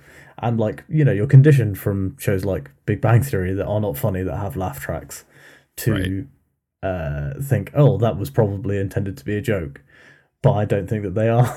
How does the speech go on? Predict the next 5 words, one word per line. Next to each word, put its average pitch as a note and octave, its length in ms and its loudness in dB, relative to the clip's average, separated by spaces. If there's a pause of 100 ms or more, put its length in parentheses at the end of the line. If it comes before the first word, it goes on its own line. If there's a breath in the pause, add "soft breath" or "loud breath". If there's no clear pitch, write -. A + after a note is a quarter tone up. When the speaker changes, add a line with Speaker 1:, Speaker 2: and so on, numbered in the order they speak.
Speaker 1:
<laughs> - 60 -20
Speaker 2:
<laughs> - 60 -20 (840 loud breath)
Right, D3+ 440 -2
exactly, A#2 840 -6 (540 loud breath)
exactly. D2 720 -6